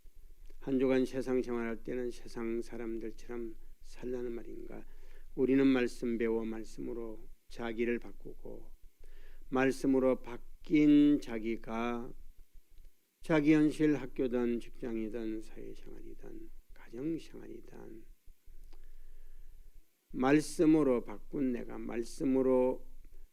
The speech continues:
내 현실을 어떻게 살아갈 것인가? 말씀으로 살다 보면 말씀으로 사는 나의 행동과 나의 인격을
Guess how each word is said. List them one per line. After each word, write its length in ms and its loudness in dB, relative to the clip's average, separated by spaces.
내 220 6
현실을 440 2
어떻게 280 -4
살아갈 440 -4
것인가? 960 -10
말씀으로 760 6
살다 420 0
보면 340 2
말씀으로 640 -2
사는 800 2
나의 400 6
행동과 500 -2
나의 440 0
인격을 920 -2